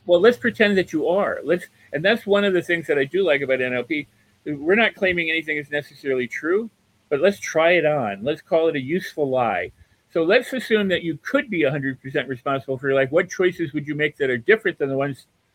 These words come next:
currently going on? And if you were to do those things, a hundred percent responsible, how might your life change? And you can get them to begin to entertain that,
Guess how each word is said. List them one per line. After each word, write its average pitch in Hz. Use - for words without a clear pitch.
currently 143
going 131
on? 123
And 156
if 160
you 160
were 156
to 156
do 208
those 160
things, 139
a 120
hundred 139
percent 131
responsible, 127
how 160
might 156
your 143
life 131
change? 147
And 139
you 135
can 139
get 165
them 143
to 135
begin 135
to -
entertain 151
that, 107